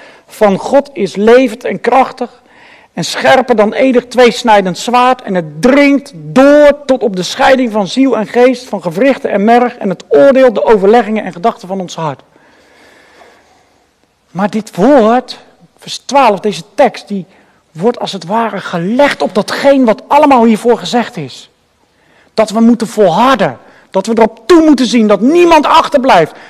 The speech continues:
Dat we erop moeten toezien dat we die rust binnengaan. Dat we elkaar elke dag vermanen.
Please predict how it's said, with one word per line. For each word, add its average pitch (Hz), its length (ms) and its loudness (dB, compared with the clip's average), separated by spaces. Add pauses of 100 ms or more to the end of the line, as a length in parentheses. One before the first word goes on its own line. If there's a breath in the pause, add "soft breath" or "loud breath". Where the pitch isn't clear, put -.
Dat 233 160 2
we 285 100 2
erop 262 160 2
moeten 269 320 2
toezien 302 400 4
dat 262 140 2
we 247 120 -4
die 269 200 4
rust 370 360 2
binnengaan. 262 540 2
Dat 254 140 2
we 269 60 2
elkaar 277 480 2
elke 349 420 2
dag 320 200 0
vermanen. 330 680 2